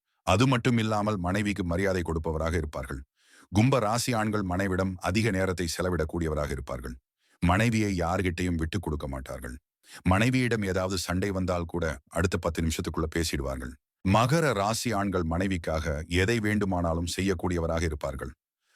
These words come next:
மனைவியின் பேச்சை கேட்பது மட்டுமில்லாமல் அவர்களுக்கு மரியாதை கொடுப்பார்கள். மனைவியை பற்றி மற்றவரிடம் பெருமையாக கூறுவார்கள்.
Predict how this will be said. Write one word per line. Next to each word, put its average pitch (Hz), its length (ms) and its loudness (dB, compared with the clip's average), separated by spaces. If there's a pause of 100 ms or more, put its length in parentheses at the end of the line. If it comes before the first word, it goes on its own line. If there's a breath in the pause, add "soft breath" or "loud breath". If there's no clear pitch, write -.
(160)
மனைவியின் 127 580 4
பேச்சை 113 420 0
கேட்பது 107 460 0
மட்டுமில்லாமல் 92 800 0 (200)
அவர்களுக்கு 90 460 2
மரியாதை 85 420 2
கொடுப்பார்கள். 76 540 -4 (520 loud breath)
மனைவியை 120 460 4
பற்றி 98 300 -2
மற்றவரிடம் 92 640 0
பெருமையாக 92 480 0
கூறுவார்கள். 71 500 -6